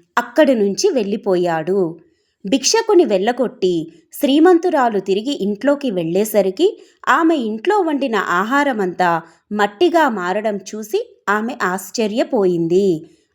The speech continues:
అంతేకాదు, ఆమె తినడం కోసం ఏది కొన్నా అది మట్టిగా మారిపోతుండేది. అంత సంపద ఉన్నప్పటికీ, ఆమె తినడానికి కొన్నవి కొన్నట్లు మట్టిగా మారిపోతుండడం వల్ల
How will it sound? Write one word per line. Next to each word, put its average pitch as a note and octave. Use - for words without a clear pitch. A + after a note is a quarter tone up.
అంతేకాదు, F#3+
ఆమె C#4+
తినడం A#3
కోసం A3
ఏది A#3+
కొన్నా F#3+
అది B3+
మట్టిగా B3
మారిపోతుండేది. F#3
అంత D#4
సంపద C#4+
ఉన్నప్పటికీ, G#3+
ఆమె D4
తినడానికి D4
కొన్నవి A3+
కొన్నట్లు G#3+
మట్టిగా A#3
మారిపోతుండడం F#3+
వల్ల E3+